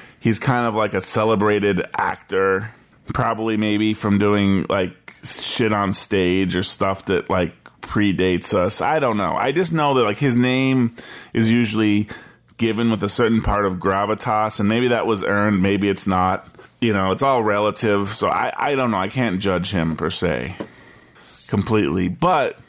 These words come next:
he, uh, Frank Langella, so he, he was in a three-part episode of Star Trek Deep Space Nine, which I like to call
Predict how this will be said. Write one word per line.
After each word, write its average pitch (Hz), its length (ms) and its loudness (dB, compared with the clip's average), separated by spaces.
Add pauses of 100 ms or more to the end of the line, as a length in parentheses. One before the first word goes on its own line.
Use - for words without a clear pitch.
(160)
he, 131 760 2
uh, 107 540 0 (560)
Frank 135 280 -2
Langella, 110 640 2 (520)
so 120 300 0
he, 175 920 0 (680)
he 180 380 2
was 190 280 2
in 131 340 0
a 107 200 0
three-part 135 720 -2
episode 90 680 0
of 90 260 0
Star 104 320 -2
Trek 85 480 -4
Deep 98 160 -2
Space 82 320 -2
Nine, 87 400 -4 (280)
which 110 160 2
I 139 140 2
like 147 200 -2
to 110 60 -10
call 95 460 -4